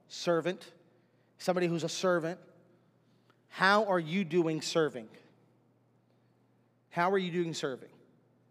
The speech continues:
You know, God calls every single believer to serve. So how are you fulfilling your God-given calling of being a servant?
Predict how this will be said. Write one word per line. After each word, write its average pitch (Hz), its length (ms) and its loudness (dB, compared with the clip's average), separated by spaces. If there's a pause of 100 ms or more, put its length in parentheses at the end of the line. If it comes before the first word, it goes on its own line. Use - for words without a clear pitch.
(880)
You 165 100 -2
know, 165 80 6
God 185 460 4
calls 160 500 0
every 165 220 -2
single 175 240 -4
believer 151 340 -2
to 143 120 -12
serve. - 520 -12 (1700)
So - 100 -6
how 190 180 4
are 214 80 8
you 202 140 2
fulfilling 202 500 2
your 165 120 -2
God-given 170 640 0
calling 165 480 0
of 143 120 -4
being 147 200 -6
a 139 40 -4
servant? 117 600 -12